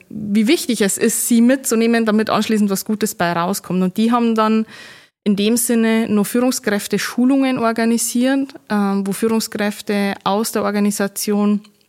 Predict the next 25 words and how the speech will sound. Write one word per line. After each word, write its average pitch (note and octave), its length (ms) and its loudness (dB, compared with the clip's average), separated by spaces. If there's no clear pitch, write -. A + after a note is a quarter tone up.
für G#3 140 -2
zwölf G#3 420 0
Wochen A3 300 0
jeden G#3 300 -2
Montag A#3+ 520 -2
für G3 180 -2
zwei F3+ 300 -4
Stunden A#3 480 -2
in G3+ 140 0
eine F#3+ 180 -2
Schulung A#3 460 0
gingen, B3+ 440 0
um B3 300 2
zu A3 180 0
sagen, A#3 400 0
welche G#3+ 260 0
Themen A3 420 0
haben G3 140 2
die F#3+ 80 0
Führungskräfte B3 800 -4
gerade, A#3+ 240 -2
also F#3 180 -4
die F#3 140 -4
Führungskräfte G#3 680 -4
ab, - 160 -8